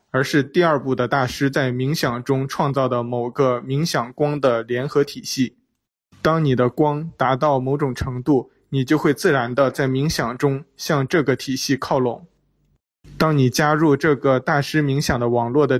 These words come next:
时候，你肯定知道这个网络的存在模式和使用方式。你可以想象，这个地球上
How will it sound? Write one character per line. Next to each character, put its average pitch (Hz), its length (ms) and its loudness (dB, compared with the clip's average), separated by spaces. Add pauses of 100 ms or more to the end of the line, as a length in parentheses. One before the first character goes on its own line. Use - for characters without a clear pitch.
(200)
时 131 240 -2
候， 127 280 -2 (220)
你 151 140 0
肯 135 240 -2
定 156 200 2
知 151 200 2
道 135 160 2
这 127 120 0
个 139 120 2
网 123 240 0
络 143 160 2
的 127 120 0
存 127 320 -6
在 143 220 0
模 123 220 -4
式 127 260 0
和 135 160 0
使 139 180 -4
用 123 140 -4
方 143 240 -2
式。 - 320 -6 (880)
你 143 140 6
可 139 160 -2
以 156 100 4
想 131 240 -2
象， 127 320 -2 (160)
这 170 140 0
个 147 100 4
地 147 180 2
球 127 240 0
上 147 320 -2